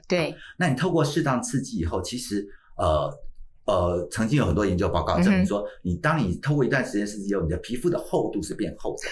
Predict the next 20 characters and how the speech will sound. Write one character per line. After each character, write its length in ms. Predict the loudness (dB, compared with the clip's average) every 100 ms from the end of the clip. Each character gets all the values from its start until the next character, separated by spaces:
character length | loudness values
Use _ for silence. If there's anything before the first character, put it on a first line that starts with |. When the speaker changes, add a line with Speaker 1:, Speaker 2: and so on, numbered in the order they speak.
| -2
Speaker 1:
是 160 | 0
说 180 | 2 0
胶 240 | 2 4
原 160 | 4 4
蛋 240 | 4 4 4
白 140 | 4
也 140 | 2 2
会 180 | 2
因 200 | 4 4
此 160 | 4 2
而 80 | 2
刺 240 | 2 0
激 140 | 2 0
增 260 | 2 4
生 240 | 4 4 4
吗？ 380 | 6 4 2 -2 -6 -6
Speaker 2:
呃， 260 | 0 2 2
包 220 | 2 0
括， 440 | 2 4 2 0 -4
呃， 280 | -2 -2 -4